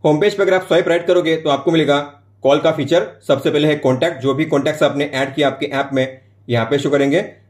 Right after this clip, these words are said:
अगर आपको इनमें से किसी भी कॉन्टैक्ट को कॉल करना हुआ तो आपको उस पे टैप करना है इस तरीके से।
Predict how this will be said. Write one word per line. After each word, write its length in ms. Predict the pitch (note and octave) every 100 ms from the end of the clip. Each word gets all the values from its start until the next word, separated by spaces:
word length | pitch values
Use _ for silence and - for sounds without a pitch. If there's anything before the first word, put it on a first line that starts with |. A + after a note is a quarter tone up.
| _ A#2+
अगर 180 | A#2+
आपको 220 | C#3+ C#3+ D3
इनमें 160 | D3
से 120 | D3
किसी 180 | C#3 D3
भी 80 | D3
कॉन्टैक्ट 400 | C#3 C3 D3+ D3
को 80 | C#3
कॉल 240 | C3+ C3 C#3
करना 240 | C#3 C#3+
हुआ 160 | C#3 B2
तो 100 | C3+
आपको 220 | B2 D3
उस 120 | -
पे 140 | C#3+ C3 - - _ _
टैप 200 | B2+ B2+ C#3
करना 200 | A#2+ C3+
है 140 | E3
इस 140 | C3+ -
तरीके 200 | C3+ C#3+
से। 240 | F3